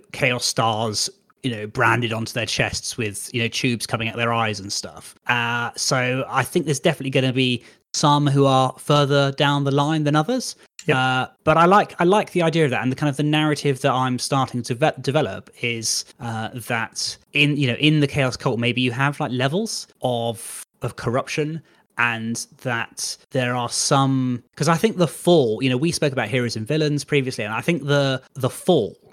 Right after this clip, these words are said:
Speaker 1: and the tragedy of it is, is, like, a great narrative hook. And I think, you know, that's why we find the Primarchs so kind of intriguing or maybe relatable, because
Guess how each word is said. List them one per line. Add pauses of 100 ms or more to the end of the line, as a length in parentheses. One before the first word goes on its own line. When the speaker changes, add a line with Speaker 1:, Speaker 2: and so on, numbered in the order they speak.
(140)
Speaker 1:
and
the
tragedy
of
it
is, (100)
is,
like,
a
great
narrative
hook. (160)
And (120)
I
think,
you
know,
that's
why
we
find
the
Primarchs (100)
so (160)
kind
of
intriguing
or
maybe
relatable,
because